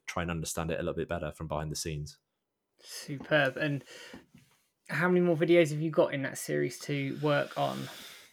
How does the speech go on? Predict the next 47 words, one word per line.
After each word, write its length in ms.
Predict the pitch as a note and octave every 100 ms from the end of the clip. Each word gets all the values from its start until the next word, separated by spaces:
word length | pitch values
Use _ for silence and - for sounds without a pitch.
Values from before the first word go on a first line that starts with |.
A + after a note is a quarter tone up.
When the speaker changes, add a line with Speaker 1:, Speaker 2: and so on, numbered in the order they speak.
| - - - - - - -
Speaker 1:
In 100 | D3
theory, 300 | D3 F#3 F3
I 80 | A2
could, 260 | - A2+
like, 360 | A#2 G#2 F#2+ -
as 120 | B2 A#2
I 40 |
say, 180 | A2 G2+
I've 80 | F#2
got 120 | B2+
the 60 |
whole 160 | A2 A#2+
game 200 | A2+ G2
captured. 520 | E2+ F#2 - E2+ E2 - - - _ _ _ _
There's 140 | G2
a 40 | G2+
lot 160 | G#2
of 60 | F2
videos 220 | G2+ F2+
I 60 | F#2
could 240 | - F#2+
do. 300 | F#2 E2+ E2+ -
I 80 | F2+
think 480 | - G2+ - - - _ _ _ _ _ -
'cause 200 | G#2+ -
it's, 380 | F2+ - - -
'cause 160 | G#2
it's 140 | C3 -
been, 360 | G2+ F#2 E2+ -
like, 260 | E2 - - _ _ -
the 80 | G#2
Missables 360 | A#2+ - F#2+
video 240 | G#2 F2+ F2
and 100 | E2+
the 100 | E2+
Naoki 600 | F2 F2 - F2 D#2+ D#2+
one 140 | F2+ E2
after 240 | - -
that, 240 | D#2+ D#2 -
I 60 | E2
think 240 | D#2+ -
was 220 | E2 - -
a 80 | E2+
lot. 420 | D#2 - - - _ _ -
Like, 260 | E2 - -
I'm 120 | G#2
not, 340 | A2 G#2 -